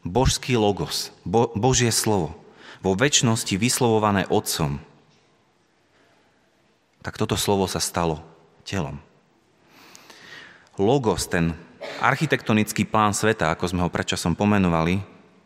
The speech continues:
nie je len niečo neosobné, ale naopak je to osoba, ktorá sa fyzicky narodila v konkrétnom čase, na konkrétnom mieste, na tento náš svet. Slovo stalo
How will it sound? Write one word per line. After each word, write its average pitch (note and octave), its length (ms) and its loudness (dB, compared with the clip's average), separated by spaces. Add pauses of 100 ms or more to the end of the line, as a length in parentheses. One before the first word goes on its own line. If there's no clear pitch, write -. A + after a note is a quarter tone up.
(1900)
nie A2+ 100 2
je A#2 100 2
len F#2+ 200 2
niečo F#2 400 0 (320)
neosobné, F2 720 0 (640)
ale F2+ 160 0
naopak A2 340 0
je - 140 -4
to - 80 -6
osoba, G2+ 520 0 (440)
ktorá G2 280 0
sa - 280 -4
fyzicky C3+ 480 0
narodila G#2+ 480 2
v - 120 -6
konkrétnom C3+ 560 2
čase, E2+ 400 -4 (440)
na E2+ 80 0
konkrétnom C#3 560 0
mieste, E2 480 -2 (520)
na F2 80 -2
tento F2 320 -2
náš D#2 240 -2
svet. - 320 -16 (2250)
Slovo A#2+ 400 2
stalo A2+ 240 0